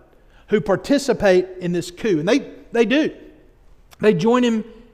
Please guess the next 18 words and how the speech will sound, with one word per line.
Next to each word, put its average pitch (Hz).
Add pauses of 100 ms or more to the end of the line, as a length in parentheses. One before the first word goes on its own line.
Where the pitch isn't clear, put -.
(140)
in 190
droves. 190
What 214
they 320
have 285
missed, 226
and 214
what 226
Absalom 160 (760)
especially 277
has 233
missed, 254
is 190
this: 196 (640)
God 233 (300)
has 156
already 214
appointed 160